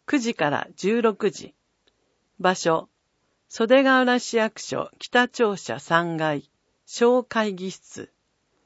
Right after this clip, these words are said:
予約方法。下のキューアールコードよりご予約ください。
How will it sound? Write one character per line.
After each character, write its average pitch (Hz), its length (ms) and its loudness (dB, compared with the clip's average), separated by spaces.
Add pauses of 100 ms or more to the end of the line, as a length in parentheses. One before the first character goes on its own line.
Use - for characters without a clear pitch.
(680)
予 208 160 4
約 269 320 4
方 233 220 2
法。 - 380 -8 (2000)
下 - 300 2
の 277 180 4
キ - 200 -2
ュ 302 140 4
ー 302 100 8
ア - 20 8
ー 294 60 6
ル 294 100 0
コ 277 200 0
ー 247 40 2
ド 196 100 0
よ 156 200 2
り 131 200 -4
ご 160 180 2
予 185 120 2
約 170 320 -2
く 160 140 -6
だ - 140 -2
さ 147 180 -6
い。 - 120 -12